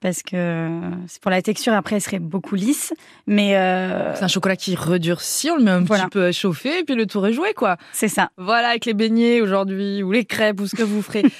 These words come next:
Speaker 2: Euh, c'est important qu'on regarde, euh, les ingrédients, surtout quand on nous dit
Speaker 1: Oui.
Speaker 2: que ce sont des produits, euh, locaux, fabriqués sur place, les vôtres, euh, en, en l'occurrence. Et donc, si je regarde, ben voilà, noisettes des Landes,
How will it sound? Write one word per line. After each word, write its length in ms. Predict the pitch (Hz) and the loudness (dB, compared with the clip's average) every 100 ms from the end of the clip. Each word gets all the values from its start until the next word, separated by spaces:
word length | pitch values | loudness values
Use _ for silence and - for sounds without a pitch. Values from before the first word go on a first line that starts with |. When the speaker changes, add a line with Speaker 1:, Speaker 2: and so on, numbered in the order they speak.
| - 180 | -4 0
Speaker 2:
Euh, 140 | 208 | 0
c'est 100 | 208 | 2
important 320 | 247 240 277 | 0 0 0
qu'on 140 | 254 226 | 0 0
regarde, 360 | 190 226 226 196 | 0 0 2 2
euh, 540 | 185 180 180 175 175 | 2 2 2 2 2
les 180 | 185 185 | 2 2
ingrédients, 460 | 202 196 190 214 233 | 2 2 2 2 2
surtout 260 | 202 208 | 0 -2
quand 80 | 202 | 2
on 40 | |
nous 100 | 196 | 2
dit 80 | 202 | 2
Speaker 1:
Oui. 40 | 208 | 0
Speaker 2:
que 60 | |
ce 80 | 180 | -2
sont 80 | 190 | -2
des 100 | 180 | -2
produits, 500 | - 165 170 180 180 | -2 -4 -4 -2 0
euh, 80 | 165 | 2
locaux, 440 | 214 233 294 269 | 0 0 0 0
fabriqués 400 | 233 196 196 196 | 0 -2 -2 -2
sur 220 | - 214 | -4 -6
place, 340 | 202 254 233 226 | 0 0 0 0
les 80 | 220 | 0
vôtres, 260 | 247 - | 0 0
euh, 160 | 214 196 | 0 2
en, 240 | 214 208 | 2 2
en 60 | 208 | 2
l'occurrence. 460 | 202 196 226 240 214 | 0 2 0 2 2
Et 20 | |
donc, 160 | 196 | 0
si 140 | - 202 | 0 0
je 80 | 180 | 0
regarde, 320 | 170 190 196 | 0 2 2
ben 100 | 185 | 2
voilà, 280 | 170 156 160 - - 190 | 2 0 -2 -8 -4 2
noisettes 360 | 202 196 190 | 2 2 0
des 140 | 170 175 | 0 0
Landes, 260 | 165 190 | 0 -2